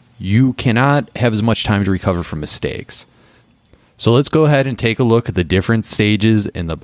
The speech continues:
autoflower's life cycle. The autoflower starts with a seed. There's no clones, there's no mothers for autos.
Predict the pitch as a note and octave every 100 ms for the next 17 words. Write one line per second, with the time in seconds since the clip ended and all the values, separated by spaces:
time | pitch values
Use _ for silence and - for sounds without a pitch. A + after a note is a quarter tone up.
0 | - F2+ F#2 - F2+ F2+ F2+ F#2 D#2+ D#2+
1 | - C#2 - - - _ _ _ _ _
2 | _ _ _ _ _ _ _ _ _ _
3 | _ _ _ _ _ G2+ A2 D3 F3 -
4 | C3 B2 A2 - F#2+ F2+ F#2+ F2 E2+ -
5 | D#2 - F#2+ - _ _ _ _ _ _
6 | _ - F#2+ F#2+ A#2 - B2+ A#2 A2+ A2+
7 | G#2+ F#2+ E2+ F#2 F#2+ F2+ F2 F2+ - -
8 | D#2 D#2 C2 G1+ D#2